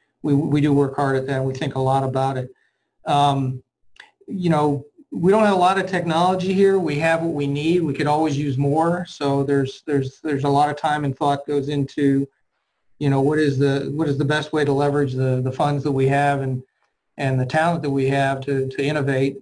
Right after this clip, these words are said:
and to do things more creatively and better, leveraging technology or just leveraging smarter way of doing things. So, um, that's, that's probably the biggest focus that I have every day when I come in.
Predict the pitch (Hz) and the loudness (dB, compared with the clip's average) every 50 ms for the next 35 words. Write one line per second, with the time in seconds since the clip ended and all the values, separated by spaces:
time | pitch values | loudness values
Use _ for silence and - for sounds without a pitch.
0 | - - 139 131 131 135 135 131 - - 139 135 131 139 139 139 - 147 139 123 | -10 -6 -2 -2 0 0 -2 -2 -4 -2 -2 0 2 2 0 0 0 -2 0 0
1 | 139 135 131 131 - 143 135 139 139 135 135 135 131 131 127 120 135 131 135 135 | 2 0 0 -2 -2 -2 0 0 0 -2 -2 -2 -2 -2 -2 -2 0 0 0 0
2 | 135 131 135 - 139 139 143 143 147 143 143 139 - - - - 147 147 156 160 | 0 -2 -2 -2 -2 -2 0 0 0 0 -2 0 0 -2 -2 2 2 2 2 2
3 | 170 165 165 160 147 135 139 135 - - 147 139 147 139 139 143 143 139 - - | 2 0 -2 -2 -2 -2 -4 -6 -2 -2 -2 -2 0 0 0 0 0 -2 -4 -2
4 | 160 147 143 143 143 139 143 147 139 135 151 156 151 135 127 _ _ _ _ - | 0 0 2 2 2 2 2 0 0 -2 -4 -8 -8 -10 -14 _ _ _ _ -20
5 | - - 147 135 131 104 - - _ _ _ _ _ _ _ _ _ _ _ _ | -6 -4 -2 -2 -2 -2 -4 -10 _ _ _ _ _ _ _ _ _ _ _ _
6 | _ _ - 139 135 131 127 131 151 175 175 175 - _ 190 196 214 220 - 285 | _ _ -4 -2 0 0 0 0 0 -2 -4 -6 -8 _ -2 -2 -2 0 2 2
7 | 277 247 185 165 160 151 170 165 151 139 - - - 143 135 131 - 139 123 - | 2 2 2 0 0 0 0 0 0 -2 -4 -4 -2 -2 -2 0 -2 -6 -6 -6
8 | - - 135 135 135 135 135 139 135 131 127 123 131 131 131 127 135 139 135 131 | -6 -4 -2 0 0 0 -2 -2 -2 -2 -2 -2 -2 -2 -2 0 0 0 0 0
9 | 131 131 131 131 131 131 - 139 131 131 135 131 127 131 127 | 0 0 0 0 -2 -2 -2 -2 0 0 2 2 0 0 -2